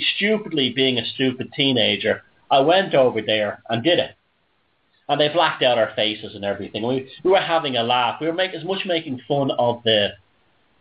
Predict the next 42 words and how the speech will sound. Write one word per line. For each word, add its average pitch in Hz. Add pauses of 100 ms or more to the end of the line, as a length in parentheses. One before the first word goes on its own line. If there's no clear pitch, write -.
(140)
of 127
the 120
T 156
V 113
producers 110
as 101
we 107
were. 107 (440)
And 113
we 113
were 120
laughing 147
at 98
them 98
and 98
everything. 101 (240)
But 180
years 190
later, 170
when 131
time 143
passed, 139
I, 117 (240)
I 131
look 135
back 143
on 127
it 113
and 113
says, 123
what 151
I 147
was 123
basically 135
doing 117
was 113
running 123
propaganda 131
against 123
my 127
own 135
neighborhood. 143